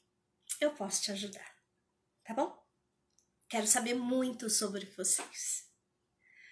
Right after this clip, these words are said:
Muito obrigada por vocês estarem aqui comigo, estarem me ouvindo. Espero que tenha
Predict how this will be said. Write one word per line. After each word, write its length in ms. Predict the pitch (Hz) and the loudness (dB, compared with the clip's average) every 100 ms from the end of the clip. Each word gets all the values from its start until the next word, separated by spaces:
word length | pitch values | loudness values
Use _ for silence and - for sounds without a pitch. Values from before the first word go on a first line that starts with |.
| - - | -20 -12
Muito 280 | 247 262 262 | 2 2 4
obrigada 640 | 247 233 208 196 196 220 | 0 -2 4 6 6 4
por 180 | 233 214 | -2 -2
vocês 420 | 208 214 208 208 | 0 4 6 4
estarem 460 | 196 - 208 202 202 | 4 4 4 2 0
aqui 240 | 202 - | -4 -4
comigo, 580 | 214 - 208 220 269 311 - _ _ _ _ _ - | -10 -6 -4 -4 -4 -8 -10 _ _ _ _ _ -16
estarem 380 | 220 - 208 202 | -4 0 0 0
me 140 | 196 190 | -2 -4
ouvindo. 500 | 185 - 233 285 - - _ _ _ _ _ _ _ _ - - - - _ | -4 -6 -6 -8 -12 -20 _ _ _ _ _ _ _ _ -20 -20 -20 -20 _
Espero 580 | 233 - - 226 226 220 | 6 8 8 6 6 2
que 140 | - | -4
tenha 800 | 220 - 214 214 196 190 185 180 | -10 -2 2 2 2 2 0 -4